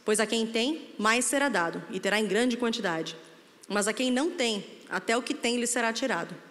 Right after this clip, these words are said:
E lancem fora o servo inútil, nas trevas, onde haverá choro e ranger de dentes." Termina bem pra cima, animadora a passagem, né?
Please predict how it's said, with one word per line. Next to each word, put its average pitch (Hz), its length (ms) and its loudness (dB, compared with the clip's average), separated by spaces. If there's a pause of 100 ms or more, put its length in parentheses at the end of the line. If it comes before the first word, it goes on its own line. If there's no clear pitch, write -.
(500)
E 208 60 0
lancem 269 420 2
fora 220 320 0
o 240 60 2
servo 214 340 0
inútil, 202 480 0 (120)
nas 185 260 -2
trevas, 185 640 0
onde 190 200 -2
haverá 185 260 2
choro 226 500 0
e 233 80 0
ranger 214 400 0
de 202 140 -6
dentes." - 720 -4 (1000)
Termina 190 260 -2
bem 196 140 0
pra 233 140 0
cima, 208 340 0
animadora 196 540 0
a - 20 -14
passagem, 175 500 -4
né? 196 220 -6